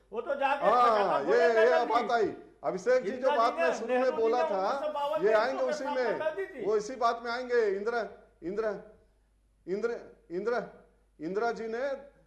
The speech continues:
Speaker 2: वो उसको विस्फोट कराया।
Speaker 1: बिल्कुल,
Speaker 2: ठीक है, ठीक
Speaker 1: आप
Speaker 2: है, सुनिए
Speaker 1: बता
Speaker 2: अभिषेक
Speaker 1: दीजिए।
Speaker 2: जी, जिस बात
Speaker 1: अरे
Speaker 2: को
Speaker 1: भाई
Speaker 2: मैंने
Speaker 1: साहब,
Speaker 2: कहा
Speaker 1: एक
Speaker 2: था,
Speaker 1: संयंत्र
Speaker 2: बाद में
Speaker 1: बताइए,
Speaker 2: कहेंगे,
Speaker 1: वो
Speaker 2: रजिस्टर में
Speaker 1: यदि
Speaker 2: हमने
Speaker 1: आपने
Speaker 2: दर्ज,
Speaker 1: परमाणु,
Speaker 2: हमने
Speaker 1: परमाणु
Speaker 2: बयान दे दिया
Speaker 1: विस्फोट
Speaker 2: है,
Speaker 1: किया,
Speaker 2: अब हम ही
Speaker 1: उसका
Speaker 2: करेंगे।
Speaker 1: विजन भी नेहरू
Speaker 2: बता रहा
Speaker 1: जी
Speaker 2: हूँ
Speaker 1: ने
Speaker 2: ना,
Speaker 1: देखा था,
Speaker 2: जिस
Speaker 1: इंदिरा
Speaker 2: रोड
Speaker 1: जी ने
Speaker 2: में
Speaker 1: बढ़ाया,
Speaker 2: मैं
Speaker 1: और राजू जी ने परमाणु
Speaker 2: हाँ।
Speaker 1: चढ़ाया।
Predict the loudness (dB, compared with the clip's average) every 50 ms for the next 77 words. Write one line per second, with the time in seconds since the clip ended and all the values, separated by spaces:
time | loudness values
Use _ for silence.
0 | _ _ _ _ _ -8 -4 -4 -2 -4 -4 -4 -6 -6 -6 -6 -10 -8 -4 -4
1 | -4 -4 -2 -2 0 0 2 2 0 0 0 -2 -4 -4 -4 -4 -2 0 0 0
2 | 0 2 2 2 0 0 -2 -2 0 0 2 2 2 0 0 -2 0 2 4 4
3 | 4 4 0 -4 -6 -8 -6 -4 -2 0 2 2 2 2 2 0 2 2 0 2
4 | 2 4 6 6 6 4 2 0 0 2 2 2 2 0 0 0 0 2 4 4
5 | 4 4 4 4 4 4 4 2 -2 -4 -6 -6 -6 -4 -2 2 2 2 2 2
6 | 2 0 0 0 0 0 2 2 2 2 0 0 0 0 -2 -2 -2 -4 -4 -4
7 | -4 -4 -6 -4 -6 -6 -6 -6 -4 -2 0 0 2 4 4 4 4 4 2 2
8 | 2 2 2 4 4 4 4 4 4 4 4 4 2 2 2 2 2 2 2 2
9 | 2 2 2 2 2 0 -2 2 2 4 4 4 2 2 2 0 0 0 -2 -4
10 | -8 -6 2 2 2 4 4 2 0 0 0 0 0 2 2 2 2 2 2 0
11 | 0 0 -2 -2 -2 0 2 4 4 4 4 2 0 0 2 2 2 2 2 2
12 | 2 2 2 2 2 0 0 0 0 0 -2 -4 -2 0 0 0 0 -2 -6 -10
13 | -8 -4 -4 -4 -2 0 -2 -2 0 0 2 2 2 0 0 2 4 4 4 4
14 | 4 2 0 -2 -8